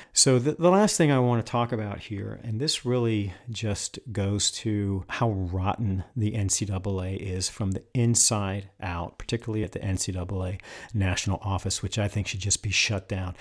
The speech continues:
We need a forensic accounting. We, we haven't even scratched the surface of the potential corruption in the N C double A national office. And I talked about that also,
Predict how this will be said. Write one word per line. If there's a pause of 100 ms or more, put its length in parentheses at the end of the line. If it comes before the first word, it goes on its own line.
(160)
We
need
a
forensic
accounting. (440)
We,
we
haven't (240)
even
scratched
the
surface (500)
of (440)
the
potential
corruption (280)
in
the
N
C
double
A (160)
national
office.
And
I
talked
about
that (180)
also,